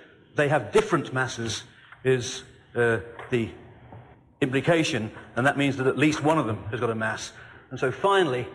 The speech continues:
that is interesting because even if the neutrinos,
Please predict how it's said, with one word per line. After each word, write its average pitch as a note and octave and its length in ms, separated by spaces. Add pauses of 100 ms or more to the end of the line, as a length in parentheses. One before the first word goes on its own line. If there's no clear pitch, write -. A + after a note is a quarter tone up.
(240)
that D#3+ 260 (400)
is C3 100
interesting D3 480
because C3+ 440 (1900)
even A#3 200
if E3 140
the F#3 120
neutrinos, F3 840